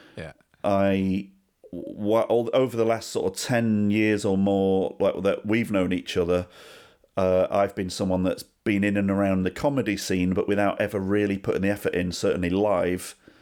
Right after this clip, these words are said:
Speaker 1: Uh-huh.
Speaker 2: But, but really, I made a decision back then that chasing the comedy thing was the smart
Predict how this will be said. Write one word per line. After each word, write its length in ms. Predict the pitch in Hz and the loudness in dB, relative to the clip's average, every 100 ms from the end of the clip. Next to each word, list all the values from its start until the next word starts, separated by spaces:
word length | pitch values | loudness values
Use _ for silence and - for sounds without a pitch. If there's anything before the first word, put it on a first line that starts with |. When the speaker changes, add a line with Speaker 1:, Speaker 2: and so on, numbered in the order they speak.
| - _ _ - | -20 _ _ -14
Speaker 1:
Uh-huh. 240 | 98 92 87 _ _ _ - | -12 -12 -16 _ _ _ -2
Speaker 2:
But, 280 | 113 - _ _ | -2 -2 _ _
but 180 | 117 117 113 | -2 0 2
really, 480 | 117 113 104 101 | 2 2 2 0
I 140 | 107 113 | 0 2
made 260 | 110 101 | 2 0
a 20 | 101 | -2
decision 460 | 101 - 101 92 | -6 -4 -4 -2
back 300 | 85 110 - | 0 -2 0
then 400 | 104 95 80 90 - _ | 0 0 -2 -10 -14 _
that 340 | - 95 - - _ - - | 0 0 0 -4 _ -20 -8
chasing 380 | - 104 - 92 | -2 -2 -2 -4
the 80 | |
comedy 400 | 87 123 113 101 | -2 -2 0 -2
thing 340 | 92 92 87 87 | -2 -2 0 0
was 260 | 87 85 | 0 -2
the 100 | - | -8
smart 480 | 90 - 98 87 87 | -8 -2 0 2 0